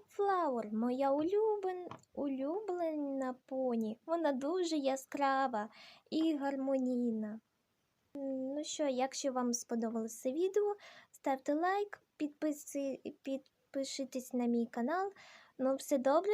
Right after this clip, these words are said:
всім гарного дня, гарного ві-, е, вихід-, е, неділі. Всім до побачення, з вами була Джеверджой. Якщо якесь запитаннячко буде, ставте, будь ласка, я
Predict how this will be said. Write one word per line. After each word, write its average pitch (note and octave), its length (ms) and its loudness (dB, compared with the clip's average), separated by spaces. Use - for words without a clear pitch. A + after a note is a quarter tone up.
всім C#4 300 -2
гарного A#3 480 -2
дня, C#4+ 280 -2
гарного A#3+ 400 0
ві-, A3+ 300 -4
е, A#3 260 -4
вихід-, A#3 720 -4
е, A#3 240 -2
неділі. C4+ 720 2
Всім F#4+ 260 -2
до D4 120 4
побачення, D#4 580 0
з D4+ 80 -12
вами B3 300 2
була A3+ 260 -2
Джеверджой. A3 680 -4
Якщо C4+ 560 0
якесь B3 380 0
запитаннячко F#4 840 -4
буде, D4 380 -2
ставте, F4+ 460 -2
будь C4 200 -4
ласка, A#3 480 -2
я C#4+ 320 -4